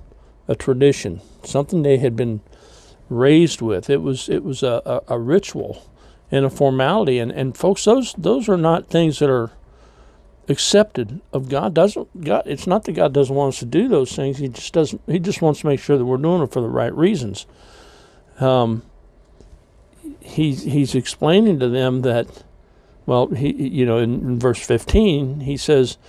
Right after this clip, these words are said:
uh, "Then Jesus said unto them, Can the children of the bride chamber mourn as long as the bridegroom is with them? But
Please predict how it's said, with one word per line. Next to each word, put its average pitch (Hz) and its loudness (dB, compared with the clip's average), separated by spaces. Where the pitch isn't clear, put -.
uh, 131 2
"Then 151 4
Jesus 139 0
said 160 4
unto 143 4
them, 139 2
Can 135 -2
the 127 -4
children 156 0
of 139 0
the 117 -4
bride 139 4
chamber 131 -2
mourn 123 -4
as 143 -10
long 135 -2
as 120 -10
the 123 -6
bridegroom 139 0
is 127 -2
with 139 4
them? 202 2
But 143 0